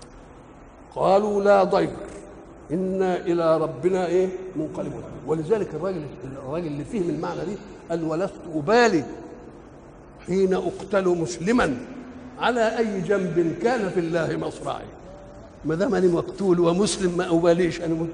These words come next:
إزاي ولا بتاع، خلاص. "قالوا لا ضير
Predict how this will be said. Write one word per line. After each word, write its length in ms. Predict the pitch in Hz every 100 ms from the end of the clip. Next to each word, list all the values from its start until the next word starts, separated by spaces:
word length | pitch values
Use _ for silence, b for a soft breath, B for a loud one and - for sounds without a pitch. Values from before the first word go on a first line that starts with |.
| -
إزاي 320 | - 185 180
ولا 220 | 170 147 139
بتاع، 160 | - 139 127 - - - -
خلاص. 240 | 156 139 - - - - - - - - - - - - - - - - - - - - - - - - - - - - - - - - - - - - - - -
"قالوا 440 | 156 175 190 196
لا 160 | 190 196
ضير 280 | 175 180